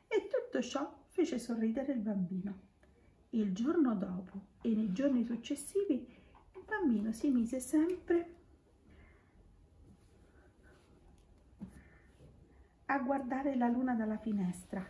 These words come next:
e a mano a mano che l-, lei cresceva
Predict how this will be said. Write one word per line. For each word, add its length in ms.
e 120
a 60
mano 260
a 40
mano 360
che 160
l-, 260
lei 220
cresceva 680